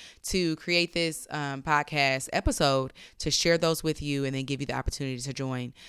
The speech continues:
Um, if you're listening in real time. I don't, I probably won't have this later. So if you're listening to this, you know, a month later, years later, you know,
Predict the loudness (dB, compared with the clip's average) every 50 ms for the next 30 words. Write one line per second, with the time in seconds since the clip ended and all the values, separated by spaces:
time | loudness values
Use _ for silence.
0 | -20 -20 -20 _ _ -2 0 0 0 0 -2 -4 -4 -6 -8 -10 -12 -16 _ _
1 | _ _ _ -6 -2 -2 -2 0 0 0 0 2 2 2 2 0 0 -2 -2 -2
2 | -2 -4 -4 -4 -4 -4 -4 -4 -2 -4 -2 -4 -4 -6 -6 -6 -8 -6 -4 -4
3 | -2 -2 -2 -2 -2 -2 -4 -6 -2 0 0 0 0 0 -2 -2 -2 -2 -2 -2
4 | -4 -4 0 0 0 0 0 -2 -4 -4 -4 -4 -4 -2 -2 -2 -2 -4 -6 -6
5 | -6 -6 -6 -6 -6 -6 -6 -6 -8 -8 -10 -8 -8 -6 -6 -4 -6 -6 -6 -6
6 | -6 -6 -6 -6 -6 -6 -6 -6 -4 -4 -4 -4 -4 -6 -6 -6 -6 -6 -4 -4
7 | -4 -4 -6 -6 -8 -10 -10 -14 -20 -20 -20 -16 _ -4 -2 0 0 0 0 0
8 | -2 -4